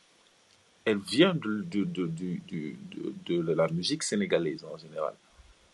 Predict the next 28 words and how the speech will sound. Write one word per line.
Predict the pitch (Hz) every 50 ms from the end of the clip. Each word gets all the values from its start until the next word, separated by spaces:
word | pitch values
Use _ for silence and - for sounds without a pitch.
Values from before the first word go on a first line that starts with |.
| _ _ -
C'est | - 107
le | 98 95
même | 98 123 147 165
problème | 160 - 139 127 131 135 127
que | - 113
la | 110 104
musique | 101 101 98 104 98
sénégalaise | - - 95 90 87 85 85 82 90
a | -
connu. | - - - -
Donc | - 104 104 104
la | 104 101
musique | 104 107 107 127 123 -
sénégalaise | - 107 104 98 98 98 110 104 92
a | 87 - -
contaminé | - - 117 110 - 101 98 98 101 123 143
le | 110 95
hip-hop. | 87 82 - 92 - _ _ _ - _ - _ _ _ _ _ _ _ - -
Dans | 107 101
la | 101
musique | 101 101 104 113 -
sénégalaise, | - 101 92 87 - 69 85 82 - -
il | 92
n'y | 92
a | 85 73 - _ _ _ _ _ _ _ _ -
pas | - 156 175 160
de | 135 113 107 101 92 85 - _ -
maison, | 98 95 101 104 104 95 - - 131 175 170